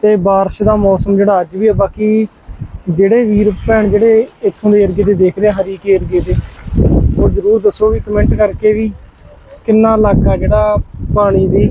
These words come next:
ਮਾਰ ਹੇਠ ਆ। ਪਹਿਲੇ ਪਾਸੇ ਦੇ ਜਿਹੜੇ ਦੋਸਤੋ ਖੇਤ ਆ, ਮੇਰੇ ਦੇਖਣ ਦੇ ਵਿੱਚ ਆ ਵੀ ਜਿਹੜੇ ਖੇਤ ਆ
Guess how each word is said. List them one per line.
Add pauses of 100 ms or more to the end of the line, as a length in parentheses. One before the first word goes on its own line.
(160)
ਮਾਰ
ਹੇਠ
ਆ। (640)
ਪਹਿਲੇ
ਪਾਸੇ
ਦੇ
ਜਿਹੜੇ
ਦੋਸਤੋ
ਖੇਤ
ਆ, (800)
ਮੇਰੇ
ਦੇਖਣ
ਦੇ
ਵਿੱਚ
ਆ
ਵੀ
ਜਿਹੜੇ
ਖੇਤ
ਆ